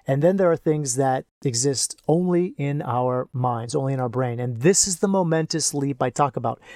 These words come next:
This is the eighty percent of developing in your cognitive mastery. Now, the way I define a circumstance is something that everyone would agree is true, right? Everyone would agree that I'm talking right now.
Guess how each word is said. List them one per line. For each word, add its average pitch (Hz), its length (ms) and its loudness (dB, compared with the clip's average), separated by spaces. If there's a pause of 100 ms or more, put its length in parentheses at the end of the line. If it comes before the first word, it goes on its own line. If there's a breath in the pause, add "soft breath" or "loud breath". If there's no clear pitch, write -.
(120 loud breath)
This 160 320 2
is 180 100 -2
the 190 140 -2
eighty 156 240 0
percent 135 540 -2 (320 loud breath)
of 120 120 0
developing 131 520 0
in 123 80 -2
your 117 120 -2
cognitive 120 380 -2
mastery. 127 460 -4 (420 loud breath)
Now, 147 120 4
the 147 140 2
way 233 540 2 (220 loud breath)
I 185 180 4
define 190 460 2
a 165 40 -2
circumstance 185 720 0
is 135 80 -2
something 185 320 0
that 160 100 4
everyone 156 400 2
would 139 200 2 (200)
agree 135 220 0
is 120 120 0
true, 151 440 0 (120)
right? 139 300 2 (520)
Everyone 202 440 2
would 180 100 2
agree 156 200 2
that 143 100 0
I'm 135 160 0
talking 139 440 0
right 131 220 -2
now. 123 240 -4